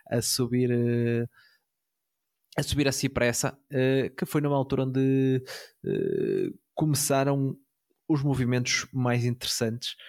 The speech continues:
Eh, na subida, quem impôs o ritmo foi um surpreendente Adriano Malori, da Lampre, porque a Lampre tinha, como tu dizias e bem, eh, Filippo Posato, que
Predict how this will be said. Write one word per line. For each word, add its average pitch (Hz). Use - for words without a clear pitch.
Eh, 127
na 160
subida, 160
quem 170
impôs 170
o 165
ritmo 151
foi 175
um 175
surpreendente 165
Adriano 131
Malori, 143
da 156
Lampre, 139
porque 117
a 123
Lampre 127
tinha, 120
como 110
tu 110
dizias 120
e 117
bem, 110
eh, 92
Filippo 135
Posato, 131
que 110